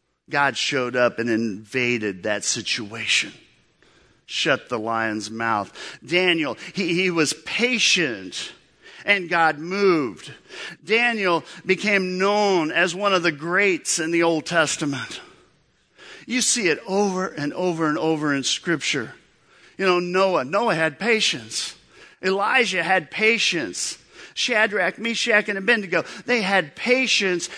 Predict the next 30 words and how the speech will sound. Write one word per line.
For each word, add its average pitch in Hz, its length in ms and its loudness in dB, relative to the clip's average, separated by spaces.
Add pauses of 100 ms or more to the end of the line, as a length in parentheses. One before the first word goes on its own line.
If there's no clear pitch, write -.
(100)
and 214 200 0
God 185 280 2
moved 202 640 0
in 202 220 0
their 190 140 4
situation. 190 1160 0 (300)
Wasn't 208 320 2
in 247 140 -2
their 277 180 2
timing, 202 600 0
but 185 140 2
it 185 60 0
was 170 160 -2
in 170 160 0
God's 175 420 2
timing. 147 580 -2 (2000)
James 165 440 0
go, 156 320 2
goes 147 280 -2
on, 156 220 2
he 147 100 0
says, 151 500 -2 (440)
verse, 147 380 0
uh, 135 240 0
eleven, 151 440 2
he 147 80 -4
says, 147 260 -2
"As 160 200 2
you 160 100 -2
know, 160 460 0